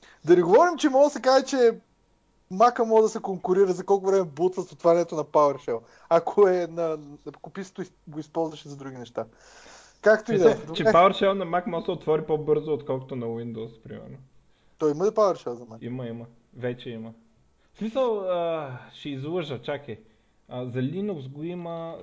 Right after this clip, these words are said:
Speaker 2: за Mac.
Speaker 1: За Linux го имаше, да, и аз там съм такова.
Speaker 2: PowerShell, дали го има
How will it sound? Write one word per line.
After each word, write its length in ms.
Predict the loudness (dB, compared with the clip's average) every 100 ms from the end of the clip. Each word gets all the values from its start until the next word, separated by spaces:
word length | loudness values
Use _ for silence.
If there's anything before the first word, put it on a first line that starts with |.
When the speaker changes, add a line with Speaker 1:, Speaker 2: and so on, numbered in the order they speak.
| -16 -12
Speaker 2:
за 60 |
Mac. 340 | -10 -10 -12 -16 _ _ _
Speaker 1:
За 160 | -8 -6
Linux 320 | -6 -6 -6
го 120 | -4
имаше, 320 | -4 -4 -6
да, 300 | -4 -2 -2
и 40 | -2
аз 260 | -4 -4
там 200 | -6 -6
съм 180 | -8 -16
такова. 320 | -16 -12 -12
Speaker 2:
PowerShell, 380 | -12 -20 -20 -20
дали 220 | -20 -20
го 100 | -18
има 220 | -18 -18